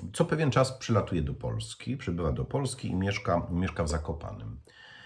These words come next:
Pani pochodzi z Zakopanego, ale, mm, jej przodkowie pochodzą z innych rejonów. Jej tato był fotografem zakopiańskim, bardzo znana i ceniona postać. Między innymi pokażę wam, tu są,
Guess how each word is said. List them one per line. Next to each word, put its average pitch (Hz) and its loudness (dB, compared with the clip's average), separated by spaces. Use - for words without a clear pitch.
Pani 156 4
pochodzi 110 4
z 78 2
Zakopanego, 90 4
ale, 90 4
mm, 85 2
jej 101 4
przodkowie 85 0
pochodzą 76 2
z 69 -2
innych 65 -2
rejonów. 123 2
Jej 135 4
tato 78 4
był 78 2
fotografem 107 4
zakopiańskim, - -2
bardzo 92 6
znana 87 4
i 67 -2
ceniona 71 -2
postać. - -8
Między 110 2
innymi 90 2
pokażę 76 2
wam, 71 -2
tu 82 -8
są, 71 -4